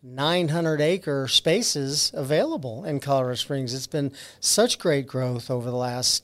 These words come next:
you know, several years here in the city. So here is a business park that has tremendous opportunity for growth. Um, we're working hard to develop the infrastructure.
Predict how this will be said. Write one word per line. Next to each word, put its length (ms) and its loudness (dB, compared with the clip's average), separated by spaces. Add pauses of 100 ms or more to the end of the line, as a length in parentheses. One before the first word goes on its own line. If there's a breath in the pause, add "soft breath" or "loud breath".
(100)
you 180 -10
know, 240 -4
several 460 0
years 480 -4 (400 loud breath)
here 160 2
in 100 4
the 60 0
city. 340 0 (260 soft breath)
So 200 0
here 320 2
is 120 0
a 60 -2
business 400 -2
park 380 -2 (360 loud breath)
that 120 -4
has 220 0
tremendous 600 -2
opportunity 880 -4
for 180 -6
growth. 400 0 (360 soft breath)
Um, 420 -2
we're 160 -2
working 400 -2
hard 380 4
to 100 -4
develop 320 0
the 180 -10
infrastructure. 760 -4